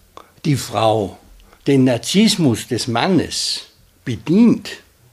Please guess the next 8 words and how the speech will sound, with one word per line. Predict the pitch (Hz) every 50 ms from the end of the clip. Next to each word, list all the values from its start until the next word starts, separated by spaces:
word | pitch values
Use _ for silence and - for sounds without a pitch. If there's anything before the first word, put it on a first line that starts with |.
| _ _ _ _ _ - - -
wird | - 135 139 123 -
überhaupt | - 202 190 147 120 - - 98 - - -
nichts | - 92 - -
passieren. | - - - - - - - - - - _ _ _ _ _ _ - - - - - - - -
Das | - 110 - 117
heißt, | 120 135 175 202 - - - -
wenn | 143 135 131 127
die, | 123 127 123 120 110